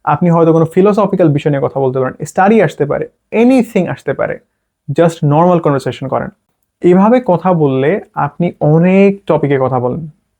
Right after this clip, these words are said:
আপনার অনেকগুলো টপিক টাচ করা হয়। তো এর ফলে বেনিফিট যেটা হয়,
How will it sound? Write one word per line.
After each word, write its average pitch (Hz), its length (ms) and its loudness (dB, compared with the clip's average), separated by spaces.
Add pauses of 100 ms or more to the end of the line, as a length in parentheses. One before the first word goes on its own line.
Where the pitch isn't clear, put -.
(360)
আপনার 156 360 -2
অনেকগুলো 170 580 2
টপিক 147 240 -2
টাচ 131 220 -4
করা 131 200 -4
হয়। 135 160 -8 (360)
তো 135 60 -6
এর 156 180 0
ফলে 190 200 0
বেনিফিট 180 480 2
যেটা 135 220 0
হয়, 131 160 -8